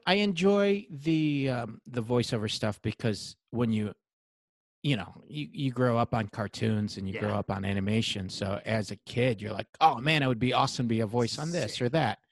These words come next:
Speaker 1: Um, and to see what you can do with anima-, animation that you can't do in, you know, in real life is
Speaker 2: Mm-hmm.
Speaker 1: amazing. Um,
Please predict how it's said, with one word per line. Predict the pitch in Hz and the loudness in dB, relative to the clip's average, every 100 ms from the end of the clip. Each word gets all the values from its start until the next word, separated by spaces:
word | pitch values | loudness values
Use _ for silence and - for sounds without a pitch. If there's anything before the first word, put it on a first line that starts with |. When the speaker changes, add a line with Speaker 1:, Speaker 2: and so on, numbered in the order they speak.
| _ _ _ _ _ - | _ _ _ _ _ 0
Speaker 1:
Um, | 131 131 135 | 4 4 4
and | 190 208 | 6 6
to | 165 | 4
see | 147 190 | 4 6
what | 170 147 | 6 4
you | 143 | 2
can | 143 | 0
do | 117 117 147 151 | 2 6 8 8
with | 123 117 - - - | 8 4 0 -16 -2
anima-, | 120 117 113 113 113 _ - | 2 4 4 2 0 _ 0
animation | 113 110 110 - 110 | 2 2 0 0 -2
that | 107 | -2
you | 104 | -4
can't | - 113 98 | -4 -4 -4
do | 110 104 | 0 0
in, | 98 98 _ _ | 0 -6 _ _
you | 113 101 | -6 -4
know, | 92 - _ _ _ 127 | -6 -14 _ _ _ 0
in | 127 | 2
real | 110 107 | 2 2
life | 110 113 - | 4 4 2
is | 98 - 107 | -4 -6 -10
Speaker 2:
Mm-hmm. | 92 85 _ _ _ _ - | -12 -16 _ _ _ _ -4
Speaker 1:
amazing. | 117 117 110 95 98 - _ _ - _ _ | 2 2 2 -2 -6 -18 _ _ -20 _ _
Um, | 123 117 110 104 | 4 4 4 2